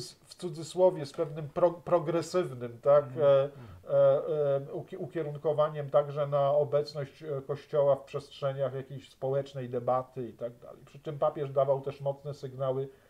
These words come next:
Speaker 1: z początku, y, podtrzymania takiego mocnego języka przeciw, e, zeświadczeniu, przeciw świeckości,
Speaker 2: Mhm.
Speaker 1: prawda? Bo ma, ma
Speaker 2: Mhm.
Speaker 1: mocne,
Speaker 2: Tak, tak.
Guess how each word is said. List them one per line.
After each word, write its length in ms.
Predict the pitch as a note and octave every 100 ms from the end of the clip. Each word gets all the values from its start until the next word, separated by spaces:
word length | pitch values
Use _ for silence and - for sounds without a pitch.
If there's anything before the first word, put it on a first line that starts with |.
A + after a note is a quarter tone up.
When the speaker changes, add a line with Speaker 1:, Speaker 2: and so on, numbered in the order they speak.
| _ _ _ -
Speaker 1:
z 100 | -
początku, 800 | D3 D#3 C#3+ C3+ - C#3 C3 C3+ C#3
y, 200 | C3+ C#3 - _ -
podtrzymania 760 | D3 D3 - D3+ C#3 C#3 C#3+
takiego 340 | C3 - C#3 C3+
mocnego 460 | C3+ - C#3+ C#3+
języka 560 | C#3 C3 B2+ C#3 C#3 C3+
przeciw, 520 | - C3+ - C3 -
e, 440 | B2 B2 B2 B2 B2
zeświadczeniu, 1200 | C#3 C#3 C#3 C3+ - D#3 D#3 D3 C#3+ C#3 C3 C3
przeciw 280 | - A#2 A#2+
świeckości, 880 | - C#3 - - D3 D3 - - C3
Speaker 2:
Mhm. 160 | C3
Speaker 1:
prawda? 420 | B2+ A#2+ B2 E3 F3+
Bo 160 | C#3
ma, 0 |
ma 100 | C3+
Speaker 2:
Mhm. 200 | C3+ C#3+
Speaker 1:
mocne, 280 | C#3 C#3 D3
Speaker 2:
Tak, 100 | C3
tak. 120 | -